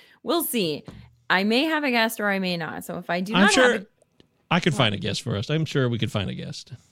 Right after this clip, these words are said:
Speaker 1: Yeah, or we could just all talk, and we could all just do the whole thing where I just, like, read the comments and we just have a conversation, which is totally fine. But Matt and Carrie, you might not wanna watch that one. <laughs>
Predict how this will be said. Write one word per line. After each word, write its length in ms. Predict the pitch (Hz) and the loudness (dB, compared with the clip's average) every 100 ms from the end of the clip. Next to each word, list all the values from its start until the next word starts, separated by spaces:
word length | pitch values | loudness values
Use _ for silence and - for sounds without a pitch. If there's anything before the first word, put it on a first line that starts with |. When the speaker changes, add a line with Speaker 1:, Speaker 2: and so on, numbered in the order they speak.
| - | -4
Speaker 1:
Yeah, 260 | 311 330 - | 2 2 4
or 180 | 294 320 | 2 2
we 120 | 311 | 0
could 100 | 285 | -2
just 140 | 277 | 0
all 160 | 254 214 | 0 0
talk, 440 | 180 143 - - _ - | 0 -2 -2 -12 _ -12
and 80 | 185 | -8
we 60 | |
could 100 | 185 | -4
all 140 | 170 240 | -2 0
just 240 | 294 247 | -2 -2
do 260 | 247 233 233 | 0 0 0
the 120 | 196 | -2
whole 220 | 180 180 | -2 -4
thing 280 | 196 196 190 | -2 -4 -4
where 100 | 175 | -2
I 160 | 160 170 | 0 -2
just, 160 | 175 | -6
like, 160 | 170 180 | -8 -6
read 180 | 175 208 | -4 -4
the 80 | 247 | -4
comments 380 | 208 180 180 | -4 -4 -6
and 100 | 165 | -6
we 100 | 165 | -6
just 140 | 170 175 | -6 -6
have 140 | 147 | -6
a 20 | |
conversation, 640 | - 151 202 - 175 - - | -6 -8 -8 -8 -10 -10 -12
which 140 | 180 | -12
is 80 | 175 | -10
totally 320 | 185 170 180 | -8 -6 -6
fine. 300 | 175 143 - - - - - | -6 -6 -8 -12 -20 -16 -4
But 280 | 165 170 175 | -2 0 -2
Matt 180 | 196 - | -2 -2
and 80 | 220 | -4
Carrie, 220 | 196 180 | -4 -4
you 60 | 180 | -4
might 140 | 175 | -4
not 140 | 165 160 | -4 -6
wanna 160 | 156 | -8
watch 200 | 143 143 | -10 -10
that 160 | - - | -10 -10
one. 140 | 147 160 _ - - | -12 -16 _ -20 0
<laughs> 120 | 262 | 2